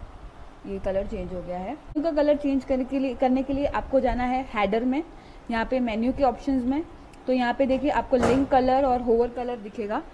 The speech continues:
तो आपको link color पे click करना है। तो menu के color, link color जो है यहाँ पे हम white दे देंगे। ये देखिए white हो गया। और hover करने पे जो है मैंने by default hover करने पे, अ,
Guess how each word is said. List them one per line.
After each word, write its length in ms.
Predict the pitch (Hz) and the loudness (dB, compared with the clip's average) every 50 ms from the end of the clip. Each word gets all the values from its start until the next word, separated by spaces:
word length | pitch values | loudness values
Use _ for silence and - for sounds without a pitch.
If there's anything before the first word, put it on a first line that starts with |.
| - - - - - - | -18 -18 -16 -12 -4 -2
तो 60 | 262 | -2
आपको 220 | 240 247 - 277 | -2 0 2 2
link 360 | 262 262 247 254 262 277 277 | 4 4 4 2 2 2 2
color 260 | - 277 262 269 262 247 | 2 2 4 2 2 0
पे 100 | 277 277 | 0 -4
click 360 | 277 - - 262 254 254 - | -4 -2 -2 -2 -2 0 0
करना 260 | - 262 254 262 262 | -2 -2 0 0 0
है। 180 | 254 277 320 330 - - - - - - - - - - - - - - - - - - - - - - - - - - - - - - - - - - - - - - - - - - - - - - - - - - - - - - - - - - - - - - - - - - - - - - - - - - - - - - - - - - - - - - - - - - | 0 0 -2 -2 -6 -12 -14 -14 -16 -16 -16 -20 -20 -16 -16 -14 -12 -14 -14 -14 -16 -18 -18 -18 -18 -18 -16 -14 -12 -10 -10 -10 -12 -12 -14 -14 -14 -16 -16 -16 -16 -14 -14 -14 -14 -14 -14 -14 -14 -14 -14 -14 -14 -12 -8 -8 -8 -8 -8 -10 -10 -6 -6 -6 -6 -6 -10 -12 -12 -12 -14 -14 -14 -14 -14 -14 -16 -20 -20 -20 -20 -20 -20 -20 -20 -18 -18 -18 -18 -18 -16 -14 -10 -6
तो 60 | 277 | -2
menu 240 | 247 254 254 254 277 | -2 0 2 0 2
के 100 | 262 302 | 0 2
color, 260 | 262 277 262 262 269 | 2 4 4 4 2
link 320 | 262 277 254 285 330 302 - | 2 0 2 2 2 2 2
color 240 | 294 277 277 269 | 2 2 2 0
जो 120 | 254 269 262 | 2 2 2
है 100 | 262 262 | 2 0
यहाँ 240 | 262 247 226 214 - | 0 -2 -4 -4 -4
पे 60 | 240 247 | -4 -4
हम 220 | 254 233 240 233 | -4 -4 -4 -4
white 220 | 220 214 214 233 | -2 -2 -2 -2
दे 120 | 208 247 247 | 0 -2 -2
देंगे। 340 | 220 247 247 247 254 294 349 - - - - - - - - - - - - - - - - - - - - - - | -2 -2 -4 -2 -4 -4 -4 -6 -10 -16 -16 -16 -16 -16 -18 -18 -18 -20 -20 -20 -18 -16 -16 -14 -12 -12 -12 -10 -8
ये 60 | 220 208 | -6 -4
देखिए 260 | 214 202 - 247 220 | -4 -4 -4 -4 -2
white 260 | 208 196 214 - - | 0 0 0 0 -2
हो 100 | 240 233 | -4 -2
गया। 160 | 214 269 285 | -2 -2 -2
और 220 | - - 220 220 240 | 0 0 0 0 2
hover 280 | 247 226 233 247 262 | 2 2 2 2 2
करने 300 | 262 254 240 214 214 214 | 0 -2 -4 -4 -6 -8
पे 160 | 208 233 214 | -6 -6 -6
जो 100 | 202 226 | -6 -4
है 160 | 220 220 254 269 | -6 -4 -4 -4
मैंने 320 | 247 233 220 226 233 226 | -4 -6 -6 -6 -6 -4
by 280 | 208 214 214 220 220 247 | -2 -2 0 0 -2 -4
default 260 | - - 247 254 240 | -4 -4 -4 -4 -2
hover 220 | 240 220 226 226 | -2 -2 -2 -2
करने 300 | - 226 220 220 220 220 | -2 -4 -4 -6 -6 -8
पे, 200 | 202 - 240 | -6 -6 -6
अ, 20 | 277 | -6